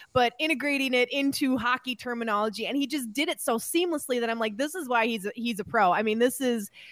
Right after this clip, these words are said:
this is how you know we got a good one, because it's, and hockey is a tough sport to, to broadcast. I personally, and this isn't me being biased, I've done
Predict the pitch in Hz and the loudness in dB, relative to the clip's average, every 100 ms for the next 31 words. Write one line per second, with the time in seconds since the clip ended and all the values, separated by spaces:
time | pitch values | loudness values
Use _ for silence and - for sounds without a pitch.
0 | - - 302 311 277 262 247 240 226 214 | -10 -2 0 4 4 6 6 6 4 2
1 | 208 214 190 175 175 185 233 185 180 180 | 2 0 0 -2 -2 -4 0 0 0 0
2 | 240 233 - 226 214 233 262 285 302 240 | -2 -2 -4 -2 0 2 2 0 -2 -2
3 | - - 240 - - 220 190 208 190 165 | -2 -2 -2 -2 -2 0 0 0 -2 -2
4 | 190 196 185 190 151 - - 269 - 269 | -2 0 0 0 -8 -4 2 2 2 0
5 | 277 - 277 277 269 214 226 240 220 226 | 0 -2 -4 -2 -2 -2 -4 -4 -8 -8
6 | 220 214 202 180 185 185 170 - 214 202 | -6 -6 -6 -2 0 0 -2 -4 -2 0
7 | 214 196 | 0 0